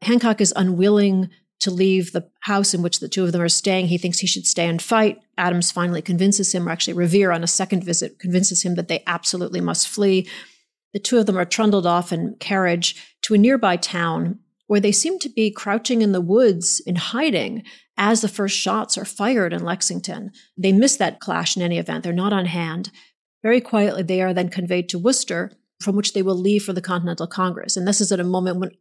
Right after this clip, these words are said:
all of the Massachusetts Bay Colony, or at least its eastern part, seems to be in motion. Shots have been fired. No one knows what's really going on. No one knows who's fired first.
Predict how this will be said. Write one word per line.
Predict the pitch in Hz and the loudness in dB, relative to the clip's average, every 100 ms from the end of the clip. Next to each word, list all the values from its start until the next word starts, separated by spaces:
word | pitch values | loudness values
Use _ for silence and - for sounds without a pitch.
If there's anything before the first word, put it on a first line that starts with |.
| _ | _
all | 269 269 | 2 4
of | 226 - - | 2 -2 -6
the | 196 190 196 202 | -2 -2 -2 -2
Massachusetts | 202 202 - 180 175 | 0 0 -2 -4 -2
Bay | 185 | -2
Colony, | 196 202 190 180 175 175 - _ _ _ | -2 -2 -2 0 -4 -6 -16 _ _ _
or | 202 | -4
at | 185 | 0
least | 190 - | 0 -2
its | 202 | -2
eastern | 220 220 202 185 | 0 0 0 -2
part, | 175 226 214 196 | -2 0 0 2
seems | 208 202 | 0 2
to | 202 | 0
be | 190 | -2
in | 180 | 0
motion. | 180 202 202 175 175 - | 2 0 0 -2 -4 -8
Shots | - 233 220 226 | -4 0 0 0
have | 185 | -2
been | 175 | -4
fired. | - 240 226 214 202 - _ - | 0 2 2 2 -2 -10 _ 2
No | 214 | 4
one | 202 | 6
knows | 196 190 190 | 4 2 -2
what's | 180 208 | -4 -2
really | 185 175 | -2 -2
going | - 180 175 | -4 -2 0
on. | 214 220 190 | 2 4 2
No | 180 | 2
one | 180 | 0
knows | 180 175 | -2 -2
who's | 202 - | -2 -4
fired | - 165 165 | -2 -2 -4
first. | - 262 247 240 - | -4 0 0 0 -4